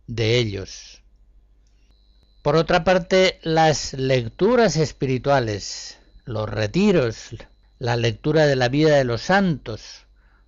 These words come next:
todo eso nos ayuda grandemente a crecer en la fe, a profundizarla,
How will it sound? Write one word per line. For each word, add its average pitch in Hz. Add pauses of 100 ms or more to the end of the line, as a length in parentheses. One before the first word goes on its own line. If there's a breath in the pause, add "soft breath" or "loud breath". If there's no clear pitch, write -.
(120)
todo 175
eso 180
nos 151
ayuda 135 (120)
grandemente 180
a 117
crecer 120
en 185
la 160
fe, 254
a 131
profundizarla, 127